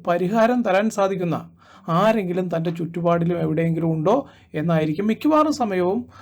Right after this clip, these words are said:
ആ വ്യക്തി പരതിക്കൊണ്ടിരിക്കുന്നത്. അങ്ങനെ പരതി നടക്കുമ്പോൾ മാത്രമാണ് അയാളുടെ മനസ്സിലുള്ള ചോദ്യത്തിന് ഒരാളിൽ നിന്നല്ലെങ്കിൽ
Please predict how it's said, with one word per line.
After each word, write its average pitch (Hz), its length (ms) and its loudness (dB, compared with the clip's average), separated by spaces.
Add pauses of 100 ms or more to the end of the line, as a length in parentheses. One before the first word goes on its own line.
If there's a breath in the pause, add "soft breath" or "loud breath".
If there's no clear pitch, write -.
(140 loud breath)
ആ 170 140 -2
വ്യക്തി 175 340 -2 (300 soft breath)
പരതിക്കൊണ്ടിരിക്കുന്നത്. 156 960 -2 (840 soft breath)
അങ്ങനെ 196 460 0
പരതി 185 380 0
നടക്കുമ്പോൾ 226 540 2
മാത്രമാണ് 240 520 0 (380 loud breath)
അയാളുടെ 220 460 2
മനസ്സിലുള്ള 208 640 -2
ചോദ്യത്തിന് 208 580 0 (380 loud breath)
ഒരാളിൽ 277 500 4
നിന്നല്ലെങ്കിൽ 233 500 0